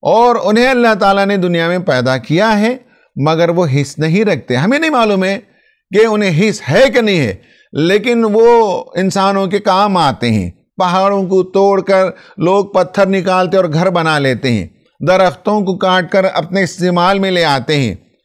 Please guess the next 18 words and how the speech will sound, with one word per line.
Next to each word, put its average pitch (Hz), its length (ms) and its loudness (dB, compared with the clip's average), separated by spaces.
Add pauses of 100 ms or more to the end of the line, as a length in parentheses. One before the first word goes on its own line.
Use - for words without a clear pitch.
(240)
जानवर 190 520 2
चर 208 340 0
चुग 202 280 -2
लेते 196 280 0
हैं, 202 180 0
इंसान 185 420 0
उन्हें 185 260 -2
खा 180 320 0
लेता 160 400 0
है। 117 240 -2 (420)
नबातुल 185 800 2
अर्ज़ि 220 400 2
मिम्मा 202 460 0
याकुलुन 185 640 0
नासु 170 520 0
वल 165 200 4
अनआम, 151 800 0 (1800)
जिसे 240 540 4